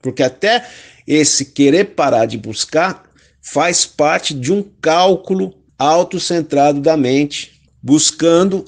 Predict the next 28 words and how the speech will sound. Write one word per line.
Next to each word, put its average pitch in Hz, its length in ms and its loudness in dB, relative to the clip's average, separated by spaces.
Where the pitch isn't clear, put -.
algo 180 420 2
que 170 200 -2
ela 175 160 2
condicionou 170 720 0
que 170 120 -10
talvez 180 600 0
poderia 156 440 2
libertar 143 560 0
ela. 85 280 -6
Na 113 140 -6
continuação 170 640 0
do 123 100 -4
texto, 170 520 0
ele 165 260 0
vai 151 240 2
falar 147 540 0
sobre 147 420 -6
isso, 147 580 -4
algo 135 240 -2
muito 180 240 -4
semelhante 147 540 0
ao 151 40 -6
que 143 60 -8
a 147 40 -2
gente 147 240 -6
vem 143 160 -2
chamando 139 540 -2
de 131 320 0